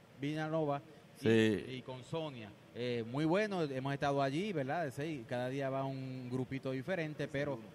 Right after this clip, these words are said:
Speaker 1: eh, esta es, eh, u-, es como la octava ocasión,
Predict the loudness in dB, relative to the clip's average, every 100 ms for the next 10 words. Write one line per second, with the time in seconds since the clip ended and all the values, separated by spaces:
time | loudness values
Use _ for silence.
0 | -14 -6 -2 -2 -2 -6 -8 -14 -8 -2
1 | -2 0 -2 -2 -8 -18 -6 -2 0 0
2 | -2 -6 -8 -8 -6 -6 -6 -8 -8 -6
3 | -4 -4 -6 -6 -6 -6 -8 -6 -8